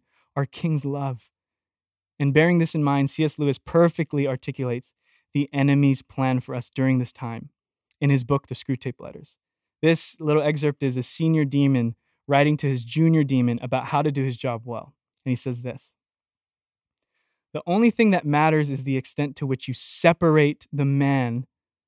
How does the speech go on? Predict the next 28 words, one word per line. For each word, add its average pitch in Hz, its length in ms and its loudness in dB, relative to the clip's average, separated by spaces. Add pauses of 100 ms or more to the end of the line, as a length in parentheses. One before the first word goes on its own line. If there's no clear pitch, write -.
(420)
from 151 320 0
the 143 180 -2
enemy 123 400 -6 (220)
or 127 120 -4
God. 117 220 -14 (1120)
It 147 120 -2
does 180 180 6
not 214 180 4
matter 175 300 4
how 156 140 2
small 160 420 2
the 180 80 2
sins 156 360 0
are, 123 320 -6 (360)
provided 165 580 4
that 147 160 2
their 135 120 0
cumulative 208 680 2
effect 147 460 -2
is 156 140 -6
to - 200 -6
edge 170 280 2
the 165 60 2
man 156 360 4
away 156 420 6
from 175 280 2
the 156 100 2
light 147 380 0